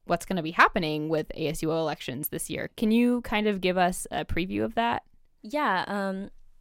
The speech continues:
Speaker 2: Monday, my big cover, we're going to be talking about who's going to be running, and we're gonna be revealing that for everyone, but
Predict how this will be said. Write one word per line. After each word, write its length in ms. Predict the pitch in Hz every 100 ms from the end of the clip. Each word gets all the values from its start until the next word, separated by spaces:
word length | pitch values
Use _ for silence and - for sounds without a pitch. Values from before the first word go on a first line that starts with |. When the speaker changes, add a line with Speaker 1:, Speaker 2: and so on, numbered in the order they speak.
| - _
Speaker 2:
Monday, 560 | 190 190 196 196 202 208
my 180 | 202 185
big 220 | 185 185
cover, 300 | 190 180 180
we're 120 | 180
going 220 | 175 175
to 40 | 175
be 80 |
talking 380 | 180 165 180 175
about 460 | 165 165 160 160 - - _
who's 240 | - 240 214
going 160 | 233
to 60 | 233
be 120 | 220
running, 420 | 175 170 175 214 - _ _ _ _
and 600 | - 190 180 170 170 170 - _ _ _ _ -
we're 160 | 190 196
gonna 160 | 190 185
be 100 | 185
revealing 420 | 185 175 170 175
that 260 | 170 170 -
for 160 | 175
everyone, 400 | 170 170 165 170
but 380 | 175 277 277 226